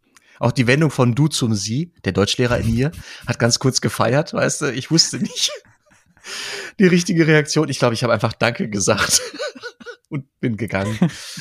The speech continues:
Ja, das, wer weiß, vielleicht hätte es noch eine Redewendung als passende Antwort gegeben.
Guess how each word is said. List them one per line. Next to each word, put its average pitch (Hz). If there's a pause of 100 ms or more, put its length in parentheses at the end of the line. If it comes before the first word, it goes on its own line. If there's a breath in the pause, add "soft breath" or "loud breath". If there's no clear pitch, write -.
(240 loud breath)
Ja, 110
das, - (480 loud breath)
wer 98
weiß, 98
vielleicht 101
hätte 117
es -
noch 123
eine 117
Redewendung 127
als -
passende -
Antwort 98
gegeben. 78